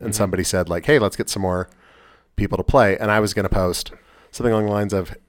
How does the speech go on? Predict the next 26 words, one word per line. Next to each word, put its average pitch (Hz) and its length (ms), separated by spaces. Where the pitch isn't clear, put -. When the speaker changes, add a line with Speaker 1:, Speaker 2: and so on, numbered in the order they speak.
Speaker 1:
"Can 110 160
I 147 120
register 107 400
F 101 200
P 101 180
O? 95 120
'Cause 101 240
then 127 140
I 117 80
might 104 220
actually 95 360
make 87 240
the - 80
podium." 98 540
Um, 117 240
Speaker 2:
<laughs> - 0
'Cause 117 100
there's 110 140
only 101 180
one 95 200
person. - 280
Speaker 1:
'cause 131 100
there's 127 120
only 123 180
one 107 160
person. 113 400